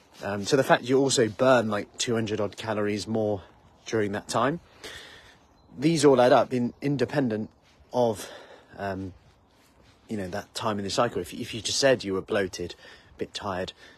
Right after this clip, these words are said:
a bit lethargic, you're probably gonna see a decrease in your performance. And you look at athletes in this area, and they'll quite often, um, talk about this a lot. And, you know, some people will take, like, birth control to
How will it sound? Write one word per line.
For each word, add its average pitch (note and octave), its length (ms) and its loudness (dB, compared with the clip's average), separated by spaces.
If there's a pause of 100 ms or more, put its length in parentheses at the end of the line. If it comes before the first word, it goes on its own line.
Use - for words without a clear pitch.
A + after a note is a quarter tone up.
a - 40 -20
bit - 140 -12
lethargic, B2 340 -2
you're - 80 -10
probably A2+ 320 2
gonna F#2 280 -6 (120)
see G2+ 300 -2
a F#2+ 80 -2
decrease G#2 420 -6
in F#2+ 80 -6
your F#2+ 80 -4
performance. C#3 540 2
And A#2 80 -4
you B2 100 2
look D#3+ 160 6
at C#3+ 100 -2
athletes - 540 -2 (460)
in B2+ 100 0
this B2 160 0
area, B2 320 6
and G2+ 140 0
they'll A2 260 2 (240)
quite A#2+ 260 4
often, G#2+ 460 2 (480)
um, G#2 400 -2 (380)
talk C#3+ 260 0
about B2 160 0
this A#2 160 -2
a A#2 80 0
lot. G#2+ 240 0
And, F2+ 180 -12 (240)
you - 60 -18
know, - 140 -18
some G2 340 -6
people F#2+ 300 -6
will G2 240 -2
take, - 420 -10 (300)
like, - 160 -12
birth B2 280 4
control A2 380 -4
to F2 240 -12